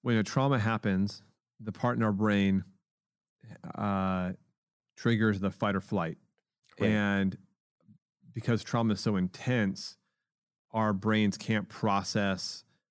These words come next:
Speaker 1: what we're seeing in the memory, and so there becomes a body-brain disconnect. Is that
Speaker 2: Exactly.
Speaker 1: correct? And, and then our body can never process, um,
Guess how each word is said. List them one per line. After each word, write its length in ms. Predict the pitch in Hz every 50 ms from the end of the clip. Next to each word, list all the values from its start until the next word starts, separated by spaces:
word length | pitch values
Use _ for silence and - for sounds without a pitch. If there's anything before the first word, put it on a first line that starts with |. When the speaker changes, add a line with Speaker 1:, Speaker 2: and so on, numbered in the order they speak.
| _ -
Speaker 1:
what 160 | 110 107 110
we're 120 | 104 104
seeing 360 | 95 - - - 113 110 107 104
in 60 | 101
the 80 | 98
memory, 560 | 95 95 101 104 104 104 98 95 92 90 95 -
and 140 | - 104 98
so 120 | - - 110
there 80 | 101 95
becomes 300 | 101 95 - 104 101 98
a 60 | 95
body-brain 760 | 82 - 101 95 98 98 98 95 90 101 101 95 90 90 92
disconnect. 680 | 85 95 92 - - - 101 92 82 78 - _ - _ - - _ -
Is 0 |
that 60 | -
Speaker 2:
Exactly. 420 | 98 98 101 90 90 90 - 92
Speaker 1:
correct? 260 | 98 98 - - _ _ _ _ _ _ _ _ _ _ _ - -
And, 640 | 107 107 107 107 104 104 101 101 98 95 92 - - _ _ _ _ -
and 180 | 107 107 107 107
then 500 | 110 107 107 107 104 104 101 101 98 95 - _ _ _ _ _ _ _ _ _ _ _ _ -
our 140 | 113 107 107 98
body 320 | 92 107 107 107 110 107
can 180 | - - 117 110
never 200 | 107 101 101 92
process, 960 | - - - 113 104 104 98 - - 110 104 98 98 - - - - - - _ _ _ _ _ _ _ _ _ _ 104 95 _ _ - - -
um, 560 | - 104 101 98 95 92 87 90 - - 104